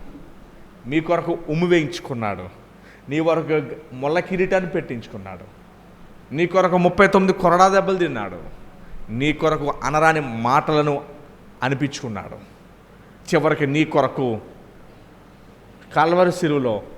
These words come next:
నగ్నముగా ఆయన్ని వేలాడదీశారు.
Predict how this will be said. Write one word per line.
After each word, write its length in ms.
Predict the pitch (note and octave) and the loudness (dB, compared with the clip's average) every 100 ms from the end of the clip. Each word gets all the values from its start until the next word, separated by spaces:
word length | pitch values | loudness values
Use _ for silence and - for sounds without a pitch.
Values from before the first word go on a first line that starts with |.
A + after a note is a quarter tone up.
| - - - - - | -20 -20 -20 -18 -12
నగ్నముగా 1120 | A2 A2+ C3+ C#3+ E3 F3 E3 C3+ A#2 F#2+ - - | -6 0 2 2 2 2 2 2 0 -2 -8 -2
ఆయన్ని 260 | B2 B2 A#2 | 0 0 -2
వేలాడదీశారు. 960 | A2 A#2 B2 A2+ G2+ - A2 - - | 0 0 0 -2 -4 -6 -10 -12 -20